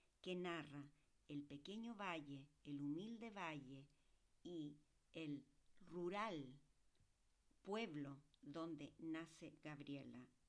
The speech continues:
Monte Grande. Allí se establecen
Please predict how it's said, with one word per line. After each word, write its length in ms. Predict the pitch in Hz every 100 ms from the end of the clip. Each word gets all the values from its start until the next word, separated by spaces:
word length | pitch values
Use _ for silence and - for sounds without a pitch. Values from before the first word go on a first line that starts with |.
| -
Monte 400 | 156 160 147 147
Grande. 480 | 135 131 127 123 127 - - - - _
Allí 400 | 147 147 175 190
se 160 | 180 180
establecen 1000 | - 175 165 175 190 190 - 190 190